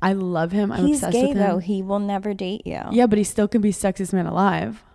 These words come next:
Speaker 2: Also, I feel like sexiest man alive is so millennial.
Speaker 1: <laughs>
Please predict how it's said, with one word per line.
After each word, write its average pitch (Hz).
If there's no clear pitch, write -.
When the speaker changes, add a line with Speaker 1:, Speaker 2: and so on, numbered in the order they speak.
Speaker 2:
Also, 208
I 254
feel 254
like 262
sexiest 202
man 185
alive 147
is 165
so -
millennial. 160
Speaker 1:
<laughs> -